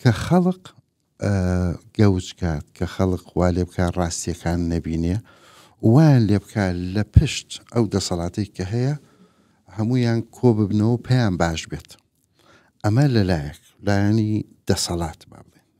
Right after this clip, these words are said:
زمانی باس. لەلایەکی ترەوە میدیای شۆڕش هەبوو،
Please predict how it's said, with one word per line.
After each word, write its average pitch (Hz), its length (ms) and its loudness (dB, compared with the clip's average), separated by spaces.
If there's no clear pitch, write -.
زمانی 90 440 -4
باس. 80 360 -6
لەلایەکی 156 600 -2
ترەوە 113 300 0
میدیای 107 460 2
شۆڕش 104 400 -2
هەبوو، 101 280 -6